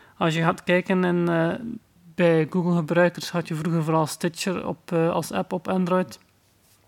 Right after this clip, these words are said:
Maar ondertussen heeft, eh, eh, Android zelf ook, eh, dus Google zelf ook een eigen podcast-app, eh, uitgegeven. Maar ook daar vond ik eigenlijk he-, heel weinig, eh, ik heb, ik heb één, eh,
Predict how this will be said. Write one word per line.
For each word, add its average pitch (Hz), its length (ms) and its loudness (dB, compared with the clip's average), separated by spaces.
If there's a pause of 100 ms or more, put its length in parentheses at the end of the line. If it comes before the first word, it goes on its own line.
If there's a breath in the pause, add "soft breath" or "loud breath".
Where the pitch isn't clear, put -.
(140)
Maar 180 140 2
ondertussen 180 440 0
heeft, - 320 -2
eh, 170 160 2 (1300 loud breath)
eh, 190 220 -4 (100)
Android 170 360 2
zelf 175 340 4
ook, 185 360 -2
eh, 175 200 2
dus 160 180 -2
Google 165 240 -2
zelf 165 340 -2
ook 185 260 -4
een 180 180 0
eigen 185 380 -2
podcast-app, - 760 -8
eh, 202 120 -4
uitgegeven. 202 840 -6 (1700 soft breath)
Maar 175 160 2
ook 170 140 6
daar 175 240 6
vond 175 220 0
ik 165 100 -10
eigenlijk 175 320 0
he-, 165 200 0
heel 180 280 0
weinig, 170 480 -2
eh, 160 420 0
ik 185 180 -8
heb, 175 300 -2
ik - 140 -14
heb 190 200 -6
één, 202 440 2
eh, 180 360 2